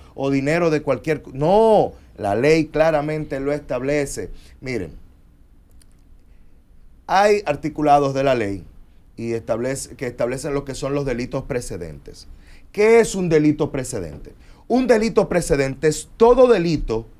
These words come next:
que provoca una investigación de la ley de lavado de activos.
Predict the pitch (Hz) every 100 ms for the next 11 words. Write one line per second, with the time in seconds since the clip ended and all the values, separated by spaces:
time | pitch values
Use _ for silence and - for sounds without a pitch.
0 | - _ - 175 170 - 170 170 160 147
1 | 220 254 - 135 139 143 135 131 139 127
2 | - 143 139 139 - - _ _ - 123
3 | 139 131 139 147 135 120 110 107 107 104
4 | - 85 73 -